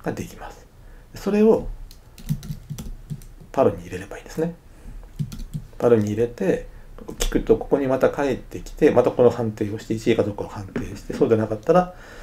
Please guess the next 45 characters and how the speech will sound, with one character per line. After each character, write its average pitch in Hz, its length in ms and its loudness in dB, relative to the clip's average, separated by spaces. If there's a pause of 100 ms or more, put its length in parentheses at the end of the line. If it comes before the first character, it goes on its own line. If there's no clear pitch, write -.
(320)
最 127 120 0
初 113 120 -4
と 113 80 0
最 110 220 2
後 117 180 4
を、 - 280 4
お-、 139 280 0
同 190 80 4
じ 185 100 -4
だ 185 100 2
っ 170 60 -6
た 120 100 2
ら 123 60 2
ま 123 120 2
だ 110 100 0
解 120 220 0
文 120 160 -6
の 113 80 -4
可 113 120 -8
能 110 140 -4
性 110 180 -6
が 104 100 -8
あ 104 40 -8
る 101 80 -10
の 87 120 -16
で、 - 140 -10 (500)
え 110 60 -8
ー 95 80 -10
と、 92 240 -16 (560)
ト 127 100 0
ラ - 100 4
イ - 60 -8
す - 160 -16 (920)
る。 - 60 -16 (600)
う - 40 -16
ん。 - 20 -16
と - 80 -4
い - 20 0
う - 20 -2
こ 180 60 -4
と 185 120 4
を - 80 4
し - 140 -12
ま - 120 -14
す。 - 180 -16